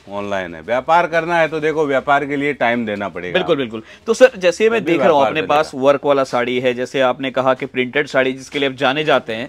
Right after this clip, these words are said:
Speaker 1: हाँ जी।
Speaker 2: तो सर, अपने रेट में और मार्केट के रेट में क्या फर्क रहता है? आपसे ही मतलब व्यूअर्स माल क्यों ले?
Speaker 1: देखो, एक तो ट्रेडिंग से माल लेओगे, एक मैन्युफैक्चर से माल लेओगे,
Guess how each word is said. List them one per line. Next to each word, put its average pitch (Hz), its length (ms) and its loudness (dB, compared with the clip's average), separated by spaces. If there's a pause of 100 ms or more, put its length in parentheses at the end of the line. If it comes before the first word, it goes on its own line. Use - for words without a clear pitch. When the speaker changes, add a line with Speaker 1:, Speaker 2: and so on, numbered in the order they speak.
Speaker 1:
हाँ 101 180 -4
जी। 85 60 -12
Speaker 2:
तो 277 80 -2
सर, 277 140 2 (100)
अपने 254 400 4
रेट 214 260 6
में 254 140 8
और 254 120 10
मार्केट 190 460 6
के 196 100 0
रेट 151 160 2
में 165 140 -2
क्या 214 240 6
फर्क 190 300 4
रहता 117 280 0
है? 123 60 -2
आपसे 240 420 4
ही 240 160 2
मतलब 233 280 4
व्यूअर्स 202 340 0
माल 196 200 4
क्यों 190 300 0
ले? 107 140 -4 (460)
Speaker 1:
देखो, 160 640 -2 (240)
एक 135 200 -4
तो 151 480 -6 (300)
ट्रेडिंग 156 360 -2
से 165 140 -4
माल 143 260 0
लेओगे, 135 580 -2 (240)
एक 131 140 -8
मैन्युफैक्चर 131 640 -6
से 139 160 -6
माल 127 260 2
लेओगे, 120 500 -2